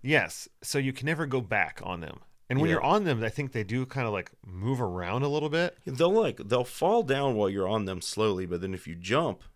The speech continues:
Speaker 2: then they rise up to you. So
Speaker 1: Yeah.
Speaker 2: it's, it's a weird, it's like a backwards falling platform. I, it's really interesting, I thought. It's not particularly hard.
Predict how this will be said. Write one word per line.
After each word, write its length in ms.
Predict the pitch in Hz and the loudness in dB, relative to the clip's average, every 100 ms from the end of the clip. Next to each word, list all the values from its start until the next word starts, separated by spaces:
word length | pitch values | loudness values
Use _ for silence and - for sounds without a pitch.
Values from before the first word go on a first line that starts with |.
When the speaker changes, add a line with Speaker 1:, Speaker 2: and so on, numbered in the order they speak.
| - | -4
Speaker 2:
then 160 | 117 127 | -2 0
they 100 | 104 | 0
rise 400 | 90 113 110 104 | 0 -2 -2 -2
up 320 | 92 - - | -4 -6 -10
to 200 | - 165 | -10 -6
you. 360 | 123 82 82 80 | -4 -4 -6 -8
So 220 | - - | -8 -2
Speaker 1:
Yeah. 80 | 127 | -2
Speaker 2:
it's, 160 | - - | -2 -8
it's 260 | - - | -10 -4
a 60 | 165 | -4
weird, 560 | 104 110 135 127 104 - | -2 0 2 2 0 -6
it's 240 | 104 - | -8 -6
like 140 | 135 | -6
a 60 | 127 | -6
backwards 600 | 90 110 113 - 113 101 | -4 -2 -2 -2 -4 -4
falling 380 | - 104 104 104 | -4 -2 -2 -4
platform. 560 | 95 92 - 110 113 | -2 -2 -2 -6 -4
I, 140 | 87 80 71 | -2 -4 -8
it's 340 | 71 - - - - 87 | -12 -12 -14 -18 -20 -12
really 300 | 104 214 269 | -2 0 2
interesting, 400 | 165 175 87 87 | -2 -2 -6 -6
I 80 | 92 | -8
thought. 400 | 87 98 92 90 | -6 -4 -2 -4
It's 260 | 65 - - - | -8 -14 -18 -8
not 180 | 147 | -6
particularly 680 | - - 131 117 104 92 92 | -6 -10 -10 -6 -4 -4 -6
hard. 400 | 80 110 156 254 | -6 -2 -2 -4